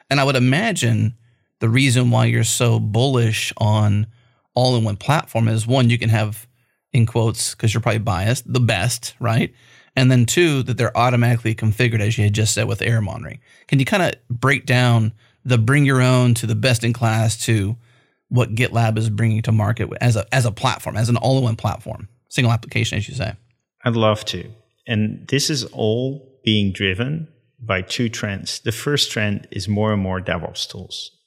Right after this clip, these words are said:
Speaker 2: It used to be you did DevOps if you had an S V N server and a Jenkins installation. Then you were doing DevOps.
Speaker 1: Mm-hmm.
Speaker 2: And today we have tools like Sentry for error monitoring.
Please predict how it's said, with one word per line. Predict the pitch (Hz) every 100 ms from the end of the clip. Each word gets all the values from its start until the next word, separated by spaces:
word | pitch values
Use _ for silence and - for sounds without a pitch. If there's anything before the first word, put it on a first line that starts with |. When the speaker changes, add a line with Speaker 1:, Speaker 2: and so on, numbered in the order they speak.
| _
Speaker 2:
It | 120 110
used | 143 -
to | 127
be | 117
you | 107 104
did | 95 95 -
DevOps | 92 117 - -
if | 104 107
you | 95
had | 95
an | 95
S | - 92
V | - 87
N | 98
server | 117 127 127 131
and | - -
a | 90
Jenkins | - 87 - - -
installation. | 87 - - - - - - -
Then | 110 95
you | 98
were | 92 87 90 - - -
doing | 113 95
DevOps. | 87 90 101 - - - -
Speaker 1:
Mm-hmm. | 127 110 107 101
Speaker 2:
And | 113
today | 117 110 117 113 107
we | 101
have | 92 98 92 - -
tools | - 101 95 - -
like | 90 95 -
Sentry | - 104 101 95
for | - -
error | 92 98
monitoring. | 98 92 98 - - 113